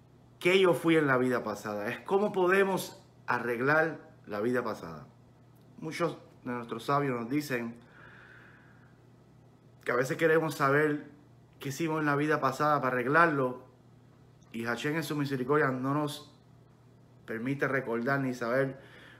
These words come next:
por qué estamos aquí de nuevo en este mundo. ¿Por qué no nos deja saber Hashem por qué estamos aquí de nuevo en este mundo? Porque es con lo que hemos hecho mal en esta vida. A veces nosotros nos auto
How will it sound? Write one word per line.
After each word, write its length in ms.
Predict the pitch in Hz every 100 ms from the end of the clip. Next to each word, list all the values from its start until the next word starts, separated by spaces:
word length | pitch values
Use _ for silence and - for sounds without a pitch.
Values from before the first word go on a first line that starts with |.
| - -
por 420 | 147 139 143 -
qué 480 | 185 202 196 - - - - - - -
estamos 480 | - - 143 160 160
aquí 140 | 147 160
de 100 | 151
nuevo 220 | 151 151
en 60 |
este 240 | 147 143 151
mundo. 360 | 185 180 147
¿Por 240 | 135 175 170
qué 120 | 180
no 80 | 180
nos 240 | 170 165
deja 240 | 160 160 160
saber 280 | 151 151 156
Hashem 420 | 139 147 151 139 - - - -
por 180 | - 131
qué 100 | 160
estamos 340 | 156 165 165
aquí 100 | 147
de 60 | 165
nuevo 140 | 160
en 40 | 160
este 160 | 147
mundo? 320 | 170 196 170 143
Porque 320 | 127 - 139
es 60 |
con 260 | 143 180 165
lo 140 | 156
que 180 | 131 135
hemos 260 | 151 180 175
hecho 220 | 170 165
mal 180 | 165 170
en 120 | 151
esta 320 | 170 170 160
vida. 460 | 156 165 139 120 - - - - - -
A 140 | 131
veces 280 | 143 160 175
nosotros 400 | 160 160 170 165
nos 160 | 143 135 - - - - -
auto 1120 | 117 120 117 123 117 113 113 113 110 107 -